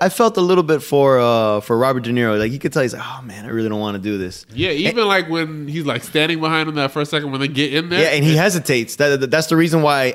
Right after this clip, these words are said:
Speaker 1: as he's going back, that's when he's like, "Fuck it."
Speaker 2: Fuck it. I gotta do this now.
Speaker 1: I, I guess that was, like, his signature, the double tap, 'cause he, he double tapped everyone in the movie.
Speaker 2: I didn't even notice that.
Speaker 1: Even the dude with the fucking glasses that they thought was snitching and he wasn't.
Speaker 2: That poor, that innocent ass
Speaker 1: That
Speaker 2: guy.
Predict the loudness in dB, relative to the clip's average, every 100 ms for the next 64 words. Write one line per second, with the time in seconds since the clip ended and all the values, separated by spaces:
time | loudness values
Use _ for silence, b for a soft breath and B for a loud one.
0 | 0 0 0 0 2 2 2 2 0 -2
1 | -4 -4 -4 -2 -2 -2 -2 -6 -8 -8
2 | -6 -2 0 0 2 2 0 0 0 -2
3 | -6 _ -4 -2 0 2 4 4 4 2
4 | 0 0 0 0 0 -2 0 0 0 0
5 | -4 -6 -10 -8 -8 -6 -4 0 0 2
6 | 2 0 -2 0 2 4 4 4 4 2
7 | 2 2 0 -2 -8 -12 -10 -8 -8 -10
8 | -10 -12 -12 -14 _ b b b 0 2
9 | 4 4 4 4 2 0 0 0 2 0
10 | -2 -4 -4 -8 -6 -2 0 2 2 2
11 | 2 2 2 0 -2 -2 0 2 4 2
12 | 0 -4 -4 -4 2 2 4 2 0 0
13 | 0 2 2 2 2 2 2 2 2 2
14 | -2